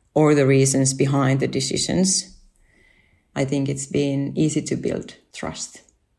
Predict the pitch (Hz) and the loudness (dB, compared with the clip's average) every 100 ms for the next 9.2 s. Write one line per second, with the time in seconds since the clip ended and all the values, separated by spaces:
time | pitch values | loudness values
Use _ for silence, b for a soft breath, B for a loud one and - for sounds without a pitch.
0 | _ _ - 180 170 190 156 170 165 139 | _ _ -4 0 2 2 2 0 0 -2
1 | 139 135 135 - - - - _ _ _ | -2 -4 -4 -4 -8 -12 -18 _ _ _
2 | _ - 165 - 147 151 143 131 135 - | _ -8 -4 0 0 0 0 0 -2 -6
3 | - _ _ _ _ - 147 139 135 139 | -12 _ _ _ _ -4 -2 0 -2 -4
4 | 76 165 - _ _ _ - 135 143 151 | -6 -6 -12 _ _ _ -4 0 2 0
5 | 165 160 - _ - 139 131 127 123 - | -2 -8 -20 _ -4 -2 0 -2 -2 -8
6 | 135 156 - 143 135 139 135 - - 131 | -8 -8 -6 -4 -2 -4 -6 -14 -10 -6
7 | 127 127 123 - - - - - - _ | -4 -2 -4 -4 -6 -6 -8 -10 -14 _
8 | _ _ _ - 131 127 135 131 127 - | _ _ _ -6 -4 -4 -4 -4 -4 -6
9 | - | -10